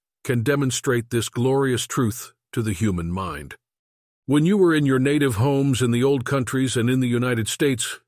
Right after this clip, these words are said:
before you gathered with the people of God, what were your thoughts and expectations? When you looked forward to the period of your being embodied with the saints, what were the vision of your mind and the operations of the Spirit upon your understanding?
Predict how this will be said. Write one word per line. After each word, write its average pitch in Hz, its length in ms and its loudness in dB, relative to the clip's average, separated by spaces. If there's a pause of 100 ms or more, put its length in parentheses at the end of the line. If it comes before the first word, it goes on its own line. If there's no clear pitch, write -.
(160)
before 151 400 2
you 135 160 2
gathered 131 480 0
with 120 200 -2
the 120 80 -4
people 131 380 -2
of 98 120 -2
God, 123 420 0 (300)
what 233 240 2
were 233 120 2
your 175 180 2
thoughts 156 540 -2
and 127 140 2
expectations? 123 1040 -2 (420)
When 139 160 4
you 139 140 4
looked 135 240 0
forward 143 560 0
to 131 80 -2
the 113 120 -2
period 139 600 0
of 110 160 -2
your 127 180 2
being 123 460 0
embodied 120 580 -2
with 117 220 -2
the 123 100 -4
saints, - 580 -4 (480)
what 190 220 0
were 190 100 2
the 170 120 2
vision 139 400 0
of 123 120 -2
your 123 140 0
mind 120 460 -2 (240)
and 135 120 0
the 135 100 2
operations 139 720 0
of 113 140 -2
the 107 80 -4
Spirit 135 500 0
upon 120 300 -4
your 117 180 0
understanding? 113 720 -4